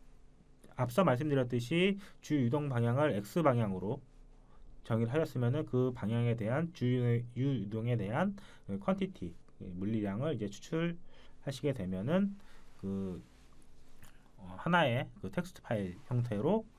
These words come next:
데이터를 추출할 수가 있게 되겠습니다. 이렇게 추출되게 되면은, 어, 왼쪽에 있는 그림과 같이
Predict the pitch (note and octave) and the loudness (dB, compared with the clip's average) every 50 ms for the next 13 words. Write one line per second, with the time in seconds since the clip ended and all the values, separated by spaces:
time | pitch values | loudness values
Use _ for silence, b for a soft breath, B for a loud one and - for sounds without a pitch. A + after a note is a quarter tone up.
0 | - - - G#2 G2+ G2 - G2+ G2+ A#2+ C3 B2+ - - - C3+ A#2 A#2+ - - | -20 -8 -4 -4 -2 -2 -2 -2 -2 -2 -4 -4 -4 -2 0 0 0 0 -2 -2
1 | B2 G#2 - - - - E2 E2 - - - - D2 D2 - - - - - - | -2 -2 -2 -2 -4 -4 -4 -4 -2 0 0 0 0 0 -2 -4 -4 -4 -6 -8
2 | - - - - - - - - - - - - - - - - - - - - | -10 -10 -10 -10 -10 -10 -10 -10 -10 -10 -10 -10 -12 -12 -14 -14 -14 -14 -14 -16
3 | - - - - - - - - - - - - - - - - - - - B | -16 -16 -16 -16 -18 -20 -20 -20 -20 -20 -20 -20 -20 -20 -20 -20 -20 -18 -18 B
4 | B B B B B B B B B B B B B B B B B B B B | B B B B B B B B B B B B B B B B B B B B
5 | B B B B B B B B B - - F3 F#3 F3+ F#3 F#3 - - - - | B B B B B B B B B 0 2 2 4 4 2 0 0 0 2 4
6 | B3 A#3+ A#3+ A3 A3 G#3+ G#3 G3+ G3+ G3 G3 G3 F#3+ F#3+ F#3 F#3 F#3 F#3+ - G#2 | 4 6 6 8 10 10 10 10 10 10 8 8 8 6 6 4 4 4 4 2
7 | G#2 G#2+ A2+ A#2+ D3 D#3+ D3+ - - - - - - - F#2+ G2+ G2+ G2 F#2+ F#2 | 2 2 0 0 0 0 -2 -4 -6 -10 -16 -18 -14 -8 -6 -4 -2 -2 -2 -2
8 | F#2 F#2+ F#2 F2+ A2 C3+ D3 - - - E3+ D3+ D3+ E3 E3 - - - - - | -2 -4 -2 0 0 0 0 0 2 4 6 6 6 4 2 -4 -14 -20 -20 -20
9 | - - - - - - - - - C#3 C3 A2 G#2 A#2 C3+ C#3 - G#2+ F#2+ G#2 | -20 -20 -20 -20 -20 -20 -6 0 2 4 4 4 2 0 -2 -2 -2 -2 0 0
10 | G#2+ A#2 A2 G2 E2+ E2 - - - - D#3 F3+ G3+ G#3+ G3+ | 2 0 0 0 -2 -8 -10 -10 -4 0 2 4 4 2 0